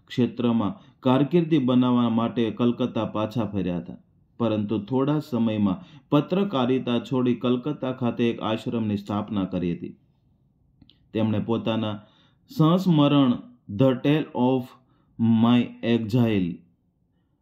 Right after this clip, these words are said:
ટ્વેલ્વ Years in અંદામાન નામે પ્રકાશિત કર્યા હતા. ઓગણીસો ત્રેવીસમાં તેઓ તેમના ભાઈ અરવિંદ ઘોષ દ્વારા પોંડિચેરીમાં સ્થાપિત અરવિંદ આશ્રમ ખાતે સ્થળાંતરિત થયા હતા.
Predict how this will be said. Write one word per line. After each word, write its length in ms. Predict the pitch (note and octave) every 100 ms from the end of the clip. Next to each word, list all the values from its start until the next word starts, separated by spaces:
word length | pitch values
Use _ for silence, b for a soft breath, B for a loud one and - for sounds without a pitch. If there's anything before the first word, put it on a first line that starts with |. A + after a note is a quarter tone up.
| _ _ _ _ _ _ _ _ _ _ _ _
ટ્વેલ્વ 420 | C3+ C#3 D#3+ E3 E3 D3 C#3+ C3 C3
Years 360 | C#3 D3+ D3 B2 - - _ _ C3+
in 240 | C3+ B2+ A#2+ -
અંદામાન 480 | D3 C3+ C#3 C#3+ C#3
નામે 320 | C3 B2+ B2+
પ્રકાશિત 640 | G#2+ A#2+ G#2 B2 B2 B2+
કર્યા 380 | - G#2 F#2+ F2+
હતા. 220 | E2 C#2 - _ _ -
ઓગણીસો 460 | A2 A#2+ A#2+ A#2 G#2+
ત્રેવીસમાં 680 | G2 A#2+ C3 C3 C#3 A2+
તેઓ 220 | G2+ A2+ A2
તેમના 360 | A2+ A2+ A2
ભાઈ 420 | G2+ G#2 A2+ A#2 -
અરવિંદ 400 | A#2 C#3+ F#3 F#3
ઘોષ 280 | B2 B2 B2+ B2
દ્વારા 300 | B2 A#2+ A2+
પોંડિચેરીમાં 800 | G#2 A#2+ A#2+ A#2 F#2+ G#2+ A#2 A2
સ્થાપિત 480 | G#2+ A#2 A2+ A#2 -
અરવિંદ 400 | A#2+ C#3 F#3 E3+
આશ્રમ 400 | A#2 A#2+ B2 A#2
ખાતે 460 | A#2 G#2+ A2+ G2+ B B -
સ્થળાંતરિત 680 | C#3 A#2+ B2 B2+ C3+ C#3 C3+
થયા 300 | A2+ G2+ F#2+
હતા. 300 | F2 E2+